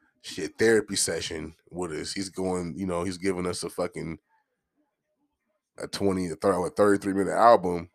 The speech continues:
with just, you know, just expressing pain, expressing, you know, just childhood trauma or whatever he's been going through, or shit he's dealing with now, trying to be in the, uh, shit, a black man in America that's not, you know, the stereotypical black man.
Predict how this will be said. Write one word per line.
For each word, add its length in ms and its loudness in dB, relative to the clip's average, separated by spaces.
with 140 -6
just, 320 -10
you 80 -4
know, 380 -2
just 540 -8
expressing 500 -2
pain, 400 -4
expressing, 600 -6
you 60 -4
know, 280 -4
just 180 -14
childhood 420 2
trauma 300 -2
or 140 -2
whatever 260 -2
he's 100 -8
been 140 -8
going 280 -4
through, 180 -6
or 220 -10
shit 140 -2
he's 60 -4
dealing 240 0
with 140 -2
now, 260 2
trying 140 -6
to 60 -6
be 80 -6
in 100 -6
the, 240 -6
uh, 260 -6
shit, 180 -8
a 40 -6
black 320 0
man 220 -2
in 60 -4
America 420 -4
that's 220 -8
not, 200 -6
you 80 -8
know, 280 -8
the 60 -10
stereotypical 680 -2
black 320 -2
man. 180 -8